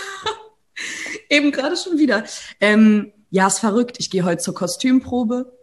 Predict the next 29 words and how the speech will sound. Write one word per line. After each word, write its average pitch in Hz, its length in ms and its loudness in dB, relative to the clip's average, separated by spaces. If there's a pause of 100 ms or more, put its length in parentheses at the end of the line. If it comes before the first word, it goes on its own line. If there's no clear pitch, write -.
(880)
Und 196 240 0
dann 175 180 0
wird 175 180 -2
das - 460 0
real, 185 600 -2 (320)
so, 247 380 0 (420)
weißt 220 280 -2
du? 277 180 -2 (260)
Und, 214 400 2 (120)
ähm, 196 440 -4
das 180 140 -4
ist - 120 -6
total 214 340 -2
krass, 220 320 -6
weil 185 100 -2
man 185 160 0
malt 180 240 2
sich 254 120 -10
das 220 140 -6
alles 220 320 -2
aus 226 320 -2
und 202 120 -4
langsam 220 400 0
nimmt 208 180 -4
es - 120 -10
halt 185 180 -8
richtig 233 560 -6
Form 196 500 -6
an. 160 400 -4